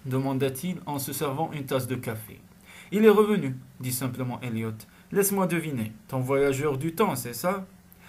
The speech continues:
Oui, il a débarqué chez moi ce soir, sur ma terrasse. » Matt grimaça en goûtant son breuvage et mit deux morceaux de sucre dans sa tasse. «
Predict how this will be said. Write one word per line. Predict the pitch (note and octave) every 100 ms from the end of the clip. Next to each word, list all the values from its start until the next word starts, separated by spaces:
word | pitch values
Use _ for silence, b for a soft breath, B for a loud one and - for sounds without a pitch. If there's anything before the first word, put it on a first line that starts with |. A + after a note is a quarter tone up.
| B
Oui, | F3 A#3+ A3
il | G3+
a |
débarqué | F3+ F#3+ F#3 G3
chez | F#3+ F#3
moi | F3
ce | F3 F3
soir, | E3 D3 A#2 G#2+ A2
sur | - C3+
ma | C#3+
terrasse. » | C3+ D#3+ A#2 - - - - - - B B B -
Matt | F3 A3
grimaça | E3+ D#3 E3 D3 C#3 F3
en | D#3
goûtant | C3+ C3 D#3
son | C3+ B2
breuvage | A2 G#2+ A2 D3 F3+ E3+
et | D#3
mit | C#3+ B2+
deux | A2+ F#3
morceaux | F3+ E3+ - D3
de | C3
sucre | B2 B2 -
dans | B2+ A#2+
sa | G#2+ D#2+
tasse. « | - - - - -